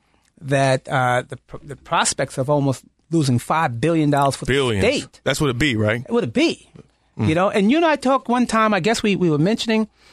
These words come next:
Speaker 1: about, um, whether or not the N C double A and some of these other sporting events
Speaker 2: Pulling out.
Speaker 1: after the N B A was gonna leave, whether that was gonna happen.
Speaker 2: That's right.
Speaker 1: So now they're, they're all in and out.
Speaker 2: That's right. That's
Speaker 1: Right?
Speaker 2: right.
Speaker 1: And so I'm thinking, as we were saying before, that,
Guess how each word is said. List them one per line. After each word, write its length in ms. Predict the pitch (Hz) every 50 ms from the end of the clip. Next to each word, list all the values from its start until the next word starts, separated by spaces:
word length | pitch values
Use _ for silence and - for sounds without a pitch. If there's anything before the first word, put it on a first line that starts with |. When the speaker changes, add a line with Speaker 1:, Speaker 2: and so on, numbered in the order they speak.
| - -
Speaker 1:
about, 520 | - 156 131 123 156 156 160 160 156 - - _
um, 460 | - 143 131 131 131 131 131 123 123 - _ _ - - _
whether 180 | - 147 175 185
or 40 | 180
not 120 | 180 165
the 80 | - -
N 100 | 185 180
C 140 | - 202 180
double 300 | 156 175 175 165 160 156
A 400 | 160 165 165 170 175 175 170 170
and 220 | 120 107 110 107 - _ _ _ _ _ _
some 240 | - - 185 165
of 40 | 160
these 140 | 156 143 127 - -
other 360 | 180 190 180 165 147 147 - _ _ _ _
sporting 440 | - - - - 175 175 170 165 160
events 340 | 135 131 139 123 117 - - - _ _ _ -
Speaker 2:
Pulling 260 | - 117 120 123 123
out. 140 | 110 101 92
Speaker 1:
after 240 | 165 160 - - 156
the 60 | 160
N 120 | 165 156
B 160 | 139 147 160 170
A 240 | 175 156 139 143 143
was 120 | 135 131
gonna 160 | 139 135 127
leave, 180 | 123 131 135 131
whether 180 | 143 147 151 151
that 40 |
was 80 | 151 147
gonna 120 | 170 175 175
happen. 340 | 226 277 285 - - - - _ _ _
Speaker 2:
That's 160 | 120 - -
right. 240 | 127 143 147 - -
Speaker 1:
So 180 | - - 135 123
now 680 | 120 123 151 226 - 302 190 123 110 123 160 175 - _ _ _ _ _ _ _ _ _ _ -
they're, 240 | 123 135 156 214 - - _
they're 140 | - 147 165
all 300 | 143 147 160 180 196 202
in 180 | 247 294 320 - -
and 180 | - 196 214 240
out. 280 | 302 359 - - - - - - - _ _ -
Speaker 2:
That's 160 | 110 107 -
right. 240 | 156 196 226 226 - _ _ _ _ _ _ _ _ _ -
That's 140 | - 123 131
Speaker 1:
Right? 80 | 160 208 202
Speaker 2:
right. 120 | 190 - - _ _ _ -
Speaker 1:
And 140 | 165 160 -
so 320 | - 208 180 180 175 170
I'm 200 | 180 214 262 277
thinking, 360 | - 214 202 190 190 190 180
as 180 | 170 165 - -
we 120 | 175 170
were 60 | 160 151
saying 240 | - 190 165 156 143
before, 340 | 143 135 - 226 269 285 220
that, 160 | 165 165